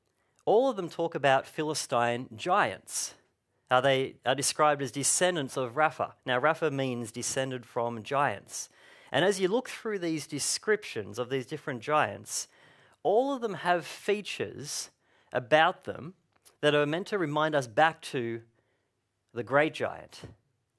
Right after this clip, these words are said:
to Goliath. And so these are the different descriptions you get as you read them. One of them has a s-, a spear with a shaft like a weaver's rod. One of them has a large weight of the spearhead.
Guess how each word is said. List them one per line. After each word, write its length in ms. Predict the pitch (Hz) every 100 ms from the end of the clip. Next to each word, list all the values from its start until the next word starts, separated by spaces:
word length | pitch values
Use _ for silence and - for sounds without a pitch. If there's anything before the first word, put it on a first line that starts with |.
| _
to 100 | -
Goliath. 720 | 131 127 147 107 - - - _ _ _ _ _ _ _ _
And 120 | 127
so 360 | 123 139 127 113 - _ _ _ _ _ _ _ _ - _ _ _
these 200 | 131 127
are 60 | 127
the 100 | 120
different 220 | 127 120
descriptions 520 | 110 - 139 - 107
you 60 | 113
get 180 | 131 117
as 160 | 113
you 80 | 117
read 240 | 117 143
them. 220 | 113 101 95 -
One 160 | 117 143
of 60 | 139
them 100 | 127
has 180 | 135
a 120 | 131 123
s-, 240 | - -
a 120 | 101 -
spear 640 | - - - 160 160 110
with 160 | 117 117
a 40 |
shaft 440 | - 143 139 143
like 160 | 135 131
a 80 | 123
weaver's 400 | 120 127 117 101
rod. 400 | 120 139 92 - _ _ - -
One 120 | - 135
of 60 |
them 80 | 131
has 180 | 120 123
a 80 | 120
large 640 | 120 135 139 143 131 - - - -
weight 380 | 110 156 143
of 120 | 127 110
the 60 |
spearhead. 760 | 113 - 156 156 120 104 85